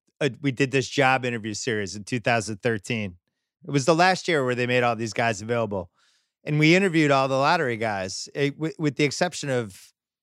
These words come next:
I think, Nerlens Noel and, like, one other one. But it's funny, like, the guys that impressed us the most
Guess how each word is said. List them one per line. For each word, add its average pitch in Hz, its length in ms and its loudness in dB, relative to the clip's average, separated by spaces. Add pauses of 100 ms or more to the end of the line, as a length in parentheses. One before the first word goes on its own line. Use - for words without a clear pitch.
(100)
I - 40 -20
think, 170 200 -2
Nerlens 139 540 -2
Noel 123 480 2
and, 107 80 -6
like, 104 160 -6
one 120 160 -2
other 123 160 0
one. 98 160 -4
But 117 300 -2 (680)
it's - 180 -6
funny, 202 300 0
like, 131 380 -6 (640)
the 185 80 2
guys 175 480 2
that 240 120 0
impressed 180 460 -2
us 180 180 -2
the 170 100 -6
most 151 600 0